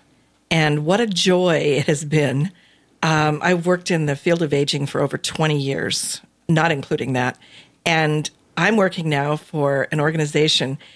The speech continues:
that is a nonprofit. And what would be their profits go back into providing things that the, the community needs. This is one of those things. So I am so thrilled every day when someone says,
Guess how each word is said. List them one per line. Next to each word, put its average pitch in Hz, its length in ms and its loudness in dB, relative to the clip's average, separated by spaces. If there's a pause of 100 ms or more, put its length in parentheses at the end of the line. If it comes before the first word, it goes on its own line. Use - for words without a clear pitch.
(180)
that 147 400 2
is 160 140 0
a 214 60 4
nonprofit. 208 800 0 (580)
And 170 320 2
what 202 180 0
would 247 160 2
be 214 100 4
their 180 140 2
profits 175 400 -4
go 160 160 -4
back 185 480 -2
into 190 400 0
providing 165 680 -2 (720)
things 202 300 2
that 180 120 -4
the, 175 100 -2 (240)
the 165 120 -2
community 175 540 2
needs. 147 380 -2 (220)
This 175 300 2
is 151 120 -4
one 139 140 2
of 135 120 -2
those 123 220 -4
things. 147 400 -6 (300)
So 175 240 2
I 180 140 4
am 170 180 2
so 190 320 0
thrilled 180 400 0
every 151 240 0
day 180 240 2
when 143 200 -4
someone 151 360 -2
says, 127 380 -4